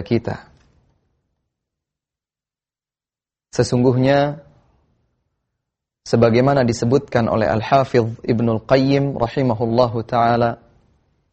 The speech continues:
bahwa salah satu di antara pilar utama kualitas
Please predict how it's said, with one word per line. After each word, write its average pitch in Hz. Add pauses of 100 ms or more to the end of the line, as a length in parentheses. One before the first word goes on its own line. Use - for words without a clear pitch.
(420)
bahwa 123
salah 120
satu 131
di 131
antara 135
pilar 135
utama 139 (640)
kualitas 120